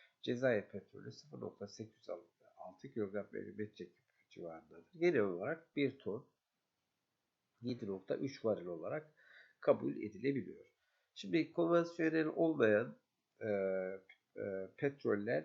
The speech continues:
derin deniz ve kutup bölgesi kaynakları, yani çok karşılaşmadığımız konvansiyonel yer altından çıkarılan petroller ya da deniz zeminden çıkarılan petroller. Bunun dışında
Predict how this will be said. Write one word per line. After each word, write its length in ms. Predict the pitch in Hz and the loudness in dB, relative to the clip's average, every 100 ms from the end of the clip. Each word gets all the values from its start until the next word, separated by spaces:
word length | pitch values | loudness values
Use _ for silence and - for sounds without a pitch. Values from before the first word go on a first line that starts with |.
| - | 0
derin 260 | 135 139 139 | 0 0 0
deniz 280 | 135 127 120 | -2 -2 -4
ve 120 | 104 | -6
kutup 360 | - - 131 101 | -8 -16 -10 -6
bölgesi 600 | 98 95 95 - 85 71 | -6 -8 -16 -16 -18 -20
kaynakları, 680 | - 98 90 92 - - - | -8 -8 -8 -18 -16 -12 -10
yani 340 | - 117 107 110 - _ _ _ | -4 -4 -2 -6 -14 _ _ _
çok 260 | 147 143 | -4 -4
karşılaşmadığımız 1000 | - 117 - 123 113 - 92 85 82 120 | -2 -2 -2 -6 -8 -8 -12 -14 -20 -20
konvansiyonel 840 | _ 135 110 101 101 107 104 127 135 - | _ -8 -4 -4 -6 -16 -12 -12 -14 -14
yer 280 | 110 120 101 | -6 -4 -2
altından 440 | 87 110 110 104 | -4 -12 -20 -18
çıkarılan 460 | - - 85 87 - | -16 -14 -14 -14 -20
petroller 580 | 104 104 87 80 - - - | -20 -18 -16 -14 -14 -16 -14
ya 160 | - | -16
da 120 | 87 104 | -12 -12
deniz 260 | 98 92 | -12 -14
zeminden 460 | 92 87 - - - | -14 -16 -18 -20 -20
çıkarılan 420 | - - 82 - - | -20 -14 -14 -14 -20
petroller. 520 | - - - 82 - 160 | -20 -20 -20 -16 -14 -12
Bunun 220 | 80 120 | -12 -10
dışında 500 | 110 98 95 139 | -10 -10 -6 -6